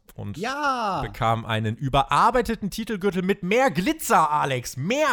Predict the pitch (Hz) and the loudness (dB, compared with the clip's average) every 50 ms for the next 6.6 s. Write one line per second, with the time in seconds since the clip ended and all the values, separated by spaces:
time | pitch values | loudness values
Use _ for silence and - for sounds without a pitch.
0 | 190 143 110 92 117 131 135 139 131 120 110 98 98 - - 135 131 113 104 98 | 2 0 0 -2 -2 -2 0 0 0 -2 -2 -4 -4 -2 0 0 2 2 0 -2
1 | 104 104 117 127 123 - 123 123 135 190 185 - - - 123 117 107 104 120 123 | -2 -2 -2 -2 -2 -2 -4 -2 -2 -2 -2 -2 -2 0 0 0 0 0 -2 -2
2 | 139 160 147 120 104 - 120 92 101 120 117 117 113 107 - - - - - - | 0 0 0 -2 -2 -2 -2 -2 -2 -2 -4 -4 -6 -8 -8 -8 -4 -4 -2 -2
3 | - - - - 87 80 80 80 - - 98 92 92 85 85 78 - - - 87 | -2 -4 -6 -6 -8 -8 -8 -10 -8 -6 -6 -6 -6 -6 -10 -12 -14 -12 -8 -8
4 | 90 78 71 80 80 - - 80 95 90 85 78 85 82 - - 78 82 87 82 | -8 -8 -8 -10 -10 -8 -6 -4 -4 -4 -4 -4 -4 -4 -6 -8 -10 -10 -8 -8
5 | 87 104 92 76 69 65 64 - - - - 113 107 95 - 113 120 120 - - | -8 -8 -8 -10 -12 -14 -16 -16 -18 -14 -10 -10 -8 -6 -6 -6 -6 -6 -6 -6
6 | - - - 127 - - 135 - - - 117 120 | -4 -2 -2 -2 0 0 -2 -2 -2 -6 -8 -8